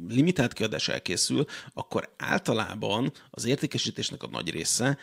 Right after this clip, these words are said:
nem közvetlen a márkánál csapódik le. Tehát például a Hungarian Legends szerintem bajba lett volna, hogyha a shopjában el kellett volna adnia mind a száz darabot. Tehát, hogy ilyenkor jön be természetesen a disztribútor hálózat, akik amúgy is árulnak Vostok Europe-ot, és, ö,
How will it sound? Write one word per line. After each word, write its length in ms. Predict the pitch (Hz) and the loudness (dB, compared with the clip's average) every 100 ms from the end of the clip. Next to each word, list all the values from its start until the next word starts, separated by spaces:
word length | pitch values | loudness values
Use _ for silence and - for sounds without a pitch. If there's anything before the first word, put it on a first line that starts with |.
| - | -6
nem 240 | - 120 117 | -2 0 0
közvetlen 540 | - 117 110 - 107 | 2 2 2 -2 -4
a 40 | |
márkánál 640 | 110 104 95 - - 64 62 | -4 -2 -4 -4 -6 -4 -4
csapódik 500 | - - 69 73 - | -6 -6 -4 -4 -4
le. 100 | - | -6
Tehát 420 | - - - - | -8 -12 -12 -6
például 420 | - 120 165 131 | 0 4 6 6
a 80 | 101 | 4
Hungarian 420 | 120 131 117 107 | 2 2 2 0
Legends 360 | 107 110 113 120 | -2 -2 -2 -2
szerintem 340 | 107 110 107 | -4 -4 -4
bajba 300 | 113 123 120 | 0 0 0
lett 160 | - - | -2 -4
volna, 240 | - 113 | -4 -2
hogyha 220 | 135 - | -2 -4
a 40 | - | -2
shopjában 460 | - 117 - 67 | 0 -2 -4 -6
el 80 | 62 | -8
kellett 220 | - - | -6 -6
volna 240 | - 58 50 | -6 -10 -8
adnia 460 | 65 - 98 120 - - - | -6 -4 -2 -2 -2 -10 -14
mind 240 | 95 101 | -12 -8
a 40 | - | -4
száz 360 | - - - | -2 -2 -4
darabot. 460 | - 57 57 55 - - - | -4 -4 -4 -8 -12 -16 -6
Tehát, 200 | 113 - | -4 0
hogy 180 | 120 - | 0 4
ilyenkor 420 | 127 127 123 117 | 4 6 4 2
jön 140 | 117 | 2
be 80 | 113 | 0
természetesen 600 | - 113 117 - 104 110 | 0 2 2 0 0 2
a 40 | |
disztribútor 560 | 113 117 - 110 107 - | 2 0 0 -2 -2 -4
hálózat, 640 | - - 165 151 135 131 - - - | -2 0 4 4 6 4 2 -6 -6
akik 420 | 123 113 113 - | -6 -6 -8 -6
amúgy 320 | 123 120 104 | -2 -2 -2
is 160 | 87 - | -2 -2
árulnak 400 | 71 87 73 - | -2 -4 -4 -6
Vostok 380 | 87 - 82 - | -6 -6 -4 0
Europe-ot, 440 | 123 123 117 120 - - | 4 4 4 0 -2 -14
és, 440 | - 113 107 - 120 | -6 -4 -2 -2 0
ö, 200 | 113 | 0